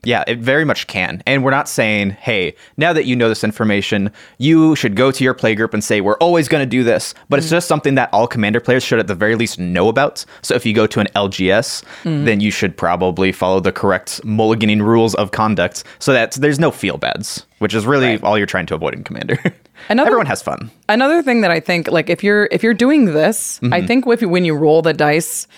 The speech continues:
Speaker 2: uh, another thing you can talk about is just what kind of mulligan are we gonna do? Are we
Speaker 1: Oh, yeah,
Speaker 2: doing,
Speaker 1: that's
Speaker 2: like, a
Speaker 1: interesting.
Speaker 2: casual Commander mulligan where we're just mulling to seven every time? Are we doing a traditional London mulligan where we're going to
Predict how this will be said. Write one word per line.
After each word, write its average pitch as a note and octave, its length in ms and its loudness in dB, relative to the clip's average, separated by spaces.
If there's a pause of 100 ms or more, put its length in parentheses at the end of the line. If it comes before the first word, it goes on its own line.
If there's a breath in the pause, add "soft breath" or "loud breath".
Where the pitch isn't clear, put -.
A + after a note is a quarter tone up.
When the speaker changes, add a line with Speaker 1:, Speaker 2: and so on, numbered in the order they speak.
(460 soft breath)
Speaker 2:
uh, D3 360 2
another E3+ 280 2
thing E3 160 -2
you D3 100 -2
can D3+ 120 -4
talk D3+ 240 -4
about E3 240 0
is D#3+ 140 -2
just D3+ 160 -2
what F#3+ 180 0
kind F4+ 220 4
of C4+ 100 4
mulligan D3 400 2
are D#3 120 -2
we C3 120 -2
gonna G#2+ 220 -6
do? - 340 -4
Are E3 80 2
we - 60 2
Speaker 1:
Oh, A#2 80 2
yeah, G2+ 60 0
Speaker 2:
doing, E3 240 0
Speaker 1:
that's A2 60 0
Speaker 2:
like, D#3 160 0
a E3 60 0
Speaker 1:
interesting. E3 140 -6 (120)
Speaker 2:
casual G#3 380 2
Commander G#3+ 340 2
mulligan G#3+ 460 4
where E3 120 4
we're D#3 120 2
just C#3+ 160 -6
mulling D3 240 -2
to C#3+ 80 0
seven G#3+ 320 2
every G3+ 180 2
time? F#3 440 2 (300 loud breath)
Are D#3 240 2
we D3+ 120 4
doing C#3+ 260 2
a C#3 60 0
traditional G3 540 0
London E3+ 280 2
mulligan D#3+ 460 2
where C#3+ 100 0
we're C#3+ 120 -2
going C#3+ 320 -2
to C#3+ 260 0